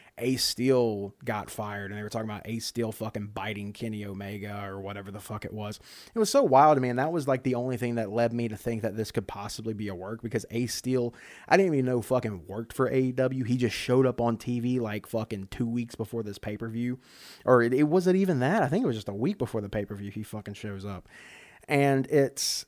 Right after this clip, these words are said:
you know, it was so wild. Like, that's what had me thinking, this might be a work, because we literally just found out Ace even fucking worked for <laughs> A E W. What in God's name is happening right now?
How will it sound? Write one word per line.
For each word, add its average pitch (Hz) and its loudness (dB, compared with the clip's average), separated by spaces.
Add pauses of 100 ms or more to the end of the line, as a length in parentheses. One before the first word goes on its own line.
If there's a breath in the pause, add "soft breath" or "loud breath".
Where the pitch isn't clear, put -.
(100)
you 151 4
know, 151 4
it 143 6
was 127 4
so 180 4
wild. 147 4
Like, 110 -4
that's 147 0
what 143 4
had 139 4
me 131 2
thinking, 120 -2
this 254 -2
might 240 2
be 185 2
a 156 6
work, 151 0
because 110 -2
we 135 2
literally 156 2
just 117 2
found 127 2
out 110 0
Ace 113 -2
even 110 -2
fucking 113 0
worked 120 4
for 147 8
<laughs> 135 4
A - 0
E 127 2
W. 120 2 (480 loud breath)
What 127 8
in 139 2
God's 120 4
name 113 -2
is 95 -8
happening 104 -8
right 78 -12
now? 90 -12